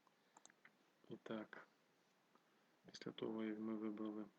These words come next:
необхідну область, яку нам потрібно, е, зробити для неї фото, жмемо кнопку Print Screen, заходимо в пуск,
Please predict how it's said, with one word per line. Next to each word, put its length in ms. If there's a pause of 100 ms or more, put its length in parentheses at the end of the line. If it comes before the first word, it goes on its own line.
необхідну 680
область, 580 (400)
яку 280
нам 180
потрібно, 580 (2750)
е, 540 (1000)
зробити 600
для 200
неї 260
фото, 500 (1400)
жмемо 440
кнопку 420
Print 320
Screen, 440 (1120)
заходимо 520
в 100
пуск, 460